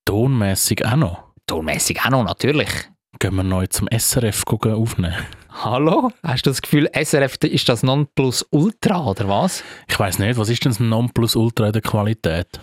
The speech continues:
Speaker 2: Ich glaube, das wäre
Speaker 1: Irgend bei einem Werbepartner wahrscheinlich.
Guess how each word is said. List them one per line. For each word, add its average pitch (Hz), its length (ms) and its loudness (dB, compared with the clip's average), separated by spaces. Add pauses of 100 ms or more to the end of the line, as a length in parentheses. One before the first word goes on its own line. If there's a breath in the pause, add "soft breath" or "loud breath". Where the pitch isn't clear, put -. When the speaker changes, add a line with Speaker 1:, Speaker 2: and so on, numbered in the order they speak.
(520 loud breath)
Speaker 2:
Ich 131 360 -6
glaube, 113 840 0
das 110 340 0
wäre 101 480 2
Speaker 1:
Irgend 101 420 0
bei 104 100 -2
einem 95 260 -2
Werbepartner 92 960 -2
wahrscheinlich. 90 500 -4